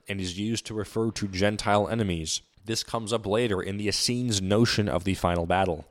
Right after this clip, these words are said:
This word came up in the Essenes notion of the final battle. Number three, Eucharistic meal. In scroll one Q two eight, also called, quote, "Rule of the Congregation," the,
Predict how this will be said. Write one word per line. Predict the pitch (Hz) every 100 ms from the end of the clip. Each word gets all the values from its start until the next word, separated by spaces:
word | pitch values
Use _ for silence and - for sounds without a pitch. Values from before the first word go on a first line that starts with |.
| -
This | 104 -
word | 110 107
came | 123 117
up | 113 -
in | 107 101
the | 95
Essenes | 90 - 104 104 95
notion | 110 117 - 95 92
of | 90 92
the |
final | 92 76 80 82
battle. | 87 92 82 - _ _ _ 98
Number | 101 110
three, | - 123 127
Eucharistic | 113 92 101 113 110 - 107
meal. | 107 120 104 87 -
In | 123 110
scroll | - - 143 180 190
one | 127 127 151 147
Q | 123 - 143 139
two | 123 - - 131 131 - _ _ -
eight, | 117 104 - - -
also | 107 117 123
called, | 113 110 104 107 110 - - -
quote, | 123 117 -
"Rule | - 95 127 165 165
of | 123 127
the | 113
Congregation," | 107 117 104 101 113 110 85 82 - - - - - _ _ 101
the, | 123 123